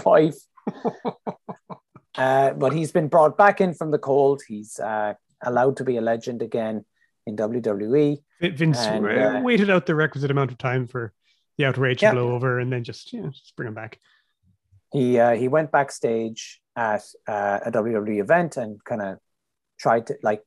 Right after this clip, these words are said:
Speaker 1: supposedly was doing the Contrite World Tour, and, uh, a bunch of the black wrestlers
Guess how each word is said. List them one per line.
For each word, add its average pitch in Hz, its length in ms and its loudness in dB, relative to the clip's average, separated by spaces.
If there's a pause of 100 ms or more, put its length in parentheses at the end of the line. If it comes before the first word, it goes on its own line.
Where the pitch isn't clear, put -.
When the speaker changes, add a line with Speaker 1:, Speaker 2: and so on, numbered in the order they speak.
(440)
Speaker 1:
supposedly 139 840 2
was 120 240 -6
doing 127 240 -2
the 107 320 -2
Contrite 127 580 0
World 113 280 0
Tour, 139 360 2 (420)
and, 107 320 -6
uh, 107 240 2
a - 40 -18
bunch 143 240 -2
of 131 60 -4
the 117 60 -6
black 117 280 0
wrestlers - 520 -6